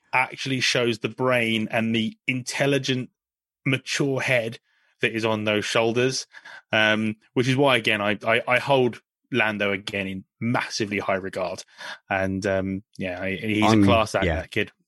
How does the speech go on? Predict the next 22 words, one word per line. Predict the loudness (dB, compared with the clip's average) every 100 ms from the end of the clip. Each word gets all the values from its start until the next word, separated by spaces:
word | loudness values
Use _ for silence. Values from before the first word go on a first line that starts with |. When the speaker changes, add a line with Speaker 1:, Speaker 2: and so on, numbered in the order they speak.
| 2
Speaker 2:
I'm, | 2
I'm | 4 4
gonna | 4 4
talk | 4 0 2
about | 2 4 2 0
Lando | 0 0 0
a | 0
bit | 0
more | 2 0
in | 0 -6
the | -8 -6
awards. | -6 -6 -4 -4 -4 -4 0
Uh, | 2 4
Matt, | 4 4
last | 2 2 2
point | 0 0
before | 0 2
we |
go | 4 4
to | 2 2
those | 2 0
awards. | 0 -2 -2 -6